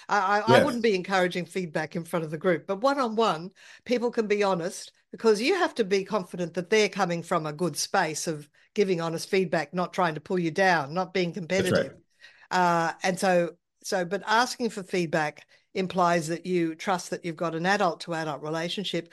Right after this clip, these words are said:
Speaker 1: How important are, uh, brief one-on-one meetings with, uh, with all your direct reports, and, and what's the
Speaker 2: Oh.
Speaker 1: frequency do you recommend?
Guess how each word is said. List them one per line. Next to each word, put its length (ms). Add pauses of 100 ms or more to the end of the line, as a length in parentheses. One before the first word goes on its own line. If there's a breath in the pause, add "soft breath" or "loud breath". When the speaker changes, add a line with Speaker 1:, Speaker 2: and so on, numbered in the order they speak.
(200 loud breath)
Speaker 1:
How 200
important 540
are, 360 (320 soft breath)
uh, 120
brief 640
one-on-one 560
meetings 480
with, 280
uh, 240
with 180
all 140
your 140
direct 380
reports, 500
and, 280
and 180
what's 140
the 100
Speaker 2:
Oh. 80
Speaker 1:
frequency 440
do 100
you 80
recommend? 600